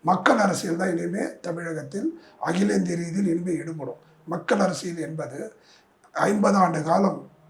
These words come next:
கட்சி அரசியல். அவங்க இன்னைக்கு பேசுவாங்க, நைட்டு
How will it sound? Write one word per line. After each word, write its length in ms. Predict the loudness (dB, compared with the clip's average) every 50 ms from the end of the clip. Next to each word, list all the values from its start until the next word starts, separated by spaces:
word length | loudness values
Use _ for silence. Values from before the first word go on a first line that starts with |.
| -10 -4
கட்சி 300 | -2 -2 0 0 2 4 4 4
அரசியல். 420 | 4 2 -2 -4 -8 -10 -12 -12 -16 _ _ _ _ _ _ _ -4
அவங்க 220 | -2 -2 0 0 0 0 2 2
இன்னைக்கு 240 | 2 4 4 2 2 4
பேசுவாங்க, 380 | 2 2 4 2 0 0 0 0 0
நைட்டு 200 | 0 0 0 0